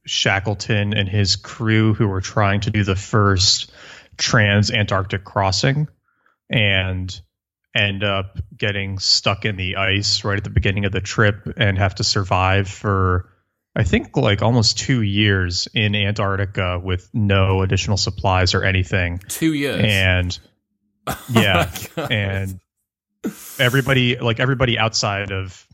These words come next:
Speaker 1: them just assumed they were dead because they never made it to their check-ins.
Speaker 2: Yeah.
Speaker 1: Um, and every single member of the crew survived, uh,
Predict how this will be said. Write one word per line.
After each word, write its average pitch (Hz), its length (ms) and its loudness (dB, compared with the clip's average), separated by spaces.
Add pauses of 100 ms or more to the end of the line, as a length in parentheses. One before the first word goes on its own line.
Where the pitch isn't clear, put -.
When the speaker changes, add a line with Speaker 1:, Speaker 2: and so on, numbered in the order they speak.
(280)
Speaker 1:
them 113 580 0
just 98 200 -4
assumed 110 380 -2
they 98 120 -6
were 92 180 -4
dead 95 440 0
because 98 380 -4
they 101 100 -2
never 98 240 -2
made 95 220 2
it 95 120 -2
to - 100 -6
their 92 120 -4
check-ins. 98 640 -4 (300)
Speaker 2:
Yeah. 104 140 -4 (400)
Speaker 1:
Um, 92 200 0 (680)
and 98 520 2
every 120 360 2
single 113 500 2
member 101 360 -2
of 92 100 -6
the 95 100 -2
crew 95 420 -4
survived, 92 920 -2 (300)
uh, - 500 0